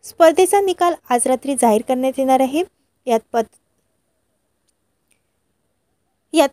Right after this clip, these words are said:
प्रथम पारितोषिक दोन हजार शंभर रुपये, तृतीय एक हजार पाचशे रुपये, तृतीय पुरस्कार एक हजार शंभर रुपये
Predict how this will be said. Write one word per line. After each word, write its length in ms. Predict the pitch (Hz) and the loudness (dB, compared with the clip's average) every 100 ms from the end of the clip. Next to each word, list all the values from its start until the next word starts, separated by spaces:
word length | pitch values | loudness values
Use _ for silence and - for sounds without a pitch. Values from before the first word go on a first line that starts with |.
| - | -2
प्रथम 360 | 277 254 330 311 | -4 -2 -4 -6
पारितोषिक 600 | 277 240 277 359 - 240 - _ _ | -2 -2 0 -4 -2 -4 -6 _ _
दोन 220 | 277 339 | 0 2
हजार 200 | 381 403 403 | 2 0 0
शंभर 320 | 311 233 247 | 0 2 2
रुपये, 320 | 262 277 320 - _ 262 | 0 -2 -8 -10 _ -6
तृतीय 400 | 277 339 381 220 226 _ _ | -4 -2 -2 -2 -6 _ _
एक 160 | 277 262 | -4 0
हजार 200 | 240 262 | 2 2
पाचशे 320 | 240 226 - 277 | 0 -6 -2 -2
रुपये, 300 | 277 285 330 _ _ _ _ | -2 -6 -10 _ _ _ _
तृतीय 400 | 302 311 339 349 359 | -6 -2 2 2 0
पुरस्कार 460 | 370 370 370 - 370 427 - | 0 0 0 -2 -4 -4 -6
एक 180 | 269 254 | -4 0
हजार 220 | 233 262 | 2 2
शंभर 340 | 285 240 220 285 | 2 0 4 4
रुपये 320 | 339 226 220 | 2 -2 -10